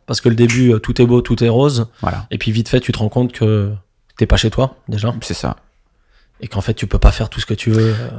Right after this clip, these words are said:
Speaker 2: Exactement. Donc, fin de l'histoire
Speaker 1: Et puis,
Speaker 2: V I P
Speaker 1: c'est un peu
Speaker 2: Room.
Speaker 1: moins cool que le Clipperton.
Speaker 2: Oui, où on avait
Speaker 1: Tu vois ce que je veux dire ?
Speaker 2: totalement carte blanche.
Speaker 1: Voilà,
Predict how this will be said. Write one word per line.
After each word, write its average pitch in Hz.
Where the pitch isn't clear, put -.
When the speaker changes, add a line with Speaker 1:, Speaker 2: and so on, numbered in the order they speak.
Speaker 2:
Exactement. 107
Donc, 123
fin 156
de 151
l'histoire 143
Speaker 1:
Et -
puis, 117
Speaker 2:
V 120
I -
P -
Speaker 1:
c'est 151
un 139
peu 123
Speaker 2:
Room. 147
Speaker 1:
moins 139
cool 147
que -
le 113
Clipperton. 127
Speaker 2:
Oui, 147
où 127
on 113
avait 104
Speaker 1:
Tu 131
vois 127
ce -
que 135
je 117
veux 131
dire ? 131
Speaker 2:
totalement 117
carte 104
blanche. 113
Speaker 1:
Voilà, 117